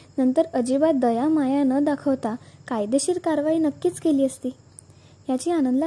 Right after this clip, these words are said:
खात्री होती. एकीकडे आपल्या राज्यात परत जाण्याचा आनंद, तर दुसरीकडे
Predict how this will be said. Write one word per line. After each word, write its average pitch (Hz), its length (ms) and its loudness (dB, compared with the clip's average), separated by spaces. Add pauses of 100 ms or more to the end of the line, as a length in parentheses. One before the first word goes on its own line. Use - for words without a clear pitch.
खात्री 247 340 -2
होती. 226 240 -6 (1300)
एकीकडे 285 460 2
आपल्या 277 340 0
राज्यात 240 380 -2 (180)
परत 247 220 0
जाण्याचा 254 460 -2
आनंद, 240 340 0 (720)
तर 339 100 0
दुसरीकडे 269 640 -2